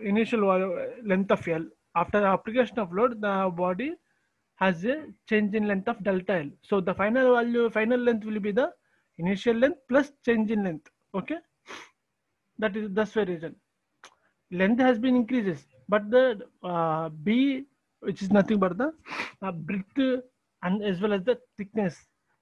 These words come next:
these two parameters goes on decreases. That's why we are taking negative sign here. Final volume equals to here. So by simply, uh, applying the mathematical, uh, derivations here, mathematical, uh,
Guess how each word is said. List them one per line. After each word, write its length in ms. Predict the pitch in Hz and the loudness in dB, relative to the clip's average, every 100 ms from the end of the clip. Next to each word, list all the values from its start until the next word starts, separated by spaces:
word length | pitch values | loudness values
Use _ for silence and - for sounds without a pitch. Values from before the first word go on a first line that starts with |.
| _ | _
these 260 | 165 247 240 | 0 0 2
two 180 | - 262 | 2 4
parameters 600 | 254 247 240 240 240 202 | 6 6 4 2 -2 0
goes 240 | 226 226 | 2 2
on 180 | 269 302 | 0 0
decreases. 520 | 208 226 208 165 - _ _ - - _ _ _ _ - | -4 -4 -10 -10 -18 _ _ -20 -20 _ _ _ _ -6
That's 180 | 185 - | 0 2
why 80 | |
we 100 | 254 | 6
are 120 | 220 202 | 4 4
taking 500 | 214 220 285 311 202 | -2 -4 -8 -8 -8
negative 340 | 196 202 214 | -8 -8 -12
sign 220 | 180 151 | -14 -16
here. 180 | 143 147 _ _ _ _ _ _ _ _ _ _ _ - | -16 -18 _ _ _ _ _ _ _ _ _ _ _ -2
Final 240 | 185 233 | 2 4
volume 380 | 240 226 220 214 | 6 6 4 2
equals 260 | 208 190 | 0 -2
to 120 | - 196 | 0 -2
here. 180 | 165 170 - _ _ _ _ _ | -2 -4 -14 _ _ _ _ _
So 180 | _ 202 | _ -2
by 340 | 196 202 202 214 | 0 0 -2 -4
simply, 640 | - 220 226 240 233 220 | -4 -4 -2 0 0 0
uh, 220 | 190 180 190 | 0 0 -2
applying 640 | - - 220 220 214 202 | -4 0 4 4 2 -4
the 180 | 190 277 _ _ _ | -8 -10 _ _ _
mathematical, 500 | 185 180 196 190 196 | -8 -6 -6 -6 -4
uh, 220 | 180 170 160 | -2 -2 -4
derivations 460 | 170 175 165 175 | -6 -8 -10 -10
here, 180 | 175 190 | -10 -10
mathematical, 680 | 226 180 185 180 180 165 220 | -8 -8 -6 -8 -10 -14 -12
uh, 300 | 170 165 165 | -8 -8 -8